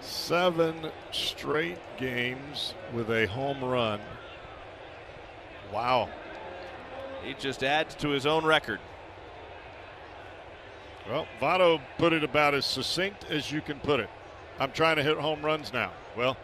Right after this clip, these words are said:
Speaker 1: he's doing that.
Speaker 2: And he did that to straightaway center field, and this is not a very homer-friendly ballpark.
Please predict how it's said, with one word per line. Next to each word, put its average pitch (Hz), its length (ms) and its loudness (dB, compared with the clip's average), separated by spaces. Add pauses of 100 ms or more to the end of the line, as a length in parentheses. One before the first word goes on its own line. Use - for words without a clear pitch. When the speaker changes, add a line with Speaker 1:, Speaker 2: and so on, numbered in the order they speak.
(1400)
Speaker 1:
he's 143 160 -8
doing 185 300 6
that. 180 240 6 (1800)
Speaker 2:
And 104 140 -6
he 175 100 -4
did 160 200 -2
that 156 220 4
to 120 100 0
straightaway 165 720 2
center 156 320 0
field, 147 300 2
and 120 140 0
this 170 200 -2
is 113 200 -2
not 127 340 0 (500)
a 110 140 0
very 120 420 0 (280)
homer-friendly 160 800 4
ballpark. 127 560 4